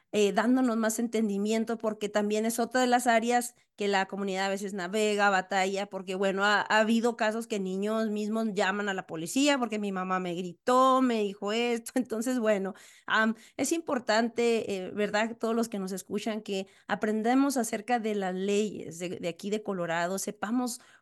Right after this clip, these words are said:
cuáles son nuestros derechos, nuestras responsabilidades, nuestras obligaciones, qué podemos y qué no podemos hacer, para que, bueno, caminemos más con esa certeza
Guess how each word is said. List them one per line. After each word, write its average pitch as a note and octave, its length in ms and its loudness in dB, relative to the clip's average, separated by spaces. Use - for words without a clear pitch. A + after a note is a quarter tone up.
cuáles A3+ 280 2
son A#3 120 -2
nuestros A3+ 320 -2
derechos, G#3 420 0
nuestras G3+ 340 -4
responsabilidades, F3+ 1080 0
nuestras F#3+ 340 -6
obligaciones, F#3 760 -6
qué A#3+ 100 0
podemos A3 680 0
y - 20 -12
qué F3+ 160 -10
no F3 140 -8
podemos E3+ 420 -8
hacer, E3+ 300 -12
para F#3 240 0
que, F#3+ 120 -6
bueno, A#3+ 320 0
caminemos G#3 540 0
más G#3 260 -2
con G#3+ 180 -6
esa G3+ 380 -4
certeza G3+ 880 0